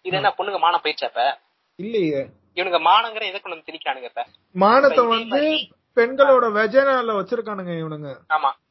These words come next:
Speaker 1: இப்ப இதே மாதிரி இப்ப ரிச்சர்ட் ரிஷியை வந்துட்டு ஒரு நாலு பொண்ணுங்க தூக்கிட்டு போயிட்டு ரேப் பண்ணிச்சுன்னு வச்சுக்கோங்களேன், அப்ப வந்து,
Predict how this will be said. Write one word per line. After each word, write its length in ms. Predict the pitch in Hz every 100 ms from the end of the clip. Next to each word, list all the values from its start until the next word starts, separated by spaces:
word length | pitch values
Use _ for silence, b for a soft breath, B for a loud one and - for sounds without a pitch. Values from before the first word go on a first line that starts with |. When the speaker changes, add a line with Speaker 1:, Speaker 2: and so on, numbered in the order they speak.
| _ 202 -
Speaker 1:
இப்ப 240 | 196 -
இதே 260 | 180 180 220
மாதிரி 240 | 208 196
இப்ப 120 | 214 160
ரிச்சர்ட் 320 | 160 220 202
ரிஷியை 240 | 185 190
வந்துட்டு 240 | 180 185 214
ஒரு 100 | 170
நாலு 240 | 170 180
பொண்ணுங்க 180 | - 190 -
தூக்கிட்டு 260 | 185 - -
போயிட்டு 140 | 175
ரேப் 180 | 175 -
பண்ணிச்சுன்னு 320 | 165 - 151
வச்சுக்கோங்களேன், 380 | - 135 135 156
அப்ப 240 | 147 180
வந்து, 160 | 180